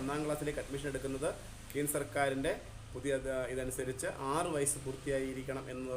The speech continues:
നിർബന്ധമായിട്ട് പറയുന്നുണ്ട്. ആറ് വയസ്സ് പൂർത്തീകരിച്ചെങ്കിൽ മാത്രമേ നമുക്ക് അഡ്മിഷൻ എടുക്കാനായിട്ട് പറ്റുകയുള്ളൂ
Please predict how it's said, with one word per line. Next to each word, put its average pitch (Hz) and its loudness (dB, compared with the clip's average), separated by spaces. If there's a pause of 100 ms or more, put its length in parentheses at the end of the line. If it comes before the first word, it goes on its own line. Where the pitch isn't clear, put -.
(120)
നിർബന്ധമായിട്ട് 131 0
പറയുന്നുണ്ട്. 123 -2 (520)
ആറ് 135 0
വയസ്സ് 131 -2
പൂർത്തീകരിച്ചെങ്കിൽ 127 -2
മാത്രമേ 127 -4
നമുക്ക് 123 -4
അഡ്മിഷൻ 127 -6
എടുക്കാനായിട്ട് 123 -2 (420)
പറ്റുകയുള്ളൂ 123 -6